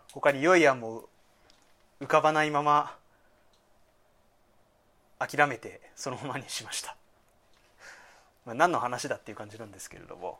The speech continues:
あの、意図的に被せたわけではないということを最初に言い訳させていただいた次第です。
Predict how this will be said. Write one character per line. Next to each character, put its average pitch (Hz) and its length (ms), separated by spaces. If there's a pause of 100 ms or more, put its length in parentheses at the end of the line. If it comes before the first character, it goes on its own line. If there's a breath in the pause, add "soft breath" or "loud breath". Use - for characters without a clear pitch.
(120)
あ 117 100
の、 107 180
意 156 100
図 262 120
的 254 220
に 226 100
被 226 240
せ 247 120
た 208 100
わ 165 100
け 147 120
で 127 100
は 117 80
な 147 180
い 175 80
と 151 80
い 127 60
う 117 40
こ 120 120
と 208 160
を 104 160 (340 loud breath)
最 151 200
初 147 120
に 139 60
言 139 80
い 139 60
訳 139 200
さ 123 140
せ - 80
て 117 260
い 131 80
た 120 100
だ 110 100
い 104 80
た 104 260
次 - 140
第 - 160
で - 100
す。 - 180